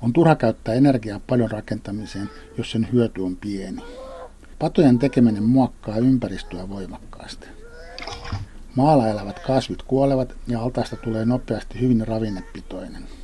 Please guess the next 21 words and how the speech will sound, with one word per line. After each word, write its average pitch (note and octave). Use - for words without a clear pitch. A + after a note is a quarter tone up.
Uuden D3
biomassan B2+
kasvusta B2
hyötyvät A2
monet B2+
lajit A#2
niin A2
majava-altaalla A2+
kuin A2
lähiympäristössäkin. F#2+
Hyönteisten C3+
määrä A#2+
ja A2+
lajikirjo A2+
kasvaa. -
Kalat C3
lisääntyvät, G#2+
samoin A#2+
vesilintujen G2+
määrä G2+
lisääntyy. -